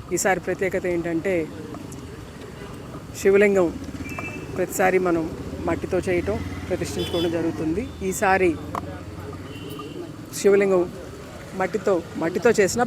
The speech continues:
బంక మట్టితో, కుండ, కుండలతోటి శివలింగం చేయటం, అలాగే పొద్దున్నే ప్రతిష్ఠించి శివ కేశవుల కళ్యాణం, అందరితోటి కళ్యాణం చేసి సాయంకాలం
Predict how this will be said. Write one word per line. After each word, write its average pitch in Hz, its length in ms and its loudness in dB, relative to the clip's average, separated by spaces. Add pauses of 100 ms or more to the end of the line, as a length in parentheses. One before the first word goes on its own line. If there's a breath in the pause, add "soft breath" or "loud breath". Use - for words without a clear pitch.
బంక 185 220 0
మట్టితో, 175 220 -2 (100)
కుండ, 220 180 8 (960)
కుండలతోటి 190 1000 4 (160)
శివలింగం 180 420 4 (200)
చేయటం, 175 320 4 (1120)
అలాగే 185 300 8 (220)
పొద్దున్నే 190 420 6 (560)
ప్రతిష్ఠించి 196 640 2 (1000)
శివ 202 200 6 (480)
కేశవుల 180 340 4 (120)
కళ్యాణం, 175 420 6 (1080)
అందరితోటి 175 460 4 (640 loud breath)
కళ్యాణం 180 420 6
చేసి 170 300 2 (1120)
సాయంకాలం 185 560 4